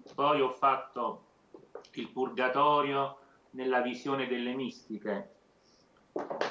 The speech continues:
San Pio da Pietrelcina e il purgatorio,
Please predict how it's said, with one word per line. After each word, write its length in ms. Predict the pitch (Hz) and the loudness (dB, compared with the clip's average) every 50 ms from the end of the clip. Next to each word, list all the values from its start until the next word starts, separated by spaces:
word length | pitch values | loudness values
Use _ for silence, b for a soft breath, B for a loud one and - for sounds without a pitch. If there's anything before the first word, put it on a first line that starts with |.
| - - | -6 -10
San 420 | - - - 131 131 131 135 131 | -12 -4 -2 0 0 0 -2 -4
Pio 240 | - 170 175 175 170 | -4 -2 -2 0 0
da 180 | - 151 147 139 | 0 0 -2 -2
Pietrelcina 800 | - 143 135 135 135 131 - - - - - 160 156 147 143 | -2 -4 -4 -2 -2 -2 -4 -6 -12 -10 -8 -8 -6 -4 -4
e 40 | 135 | -6
il 80 | 135 - | -6 -4
purgatorio, 1000 | - 127 127 - - 131 123 123 - 135 139 - 104 98 101 98 95 92 - | -6 -6 -6 -6 -6 -6 -4 -2 0 2 2 2 0 -2 -2 -4 -6 -6 -8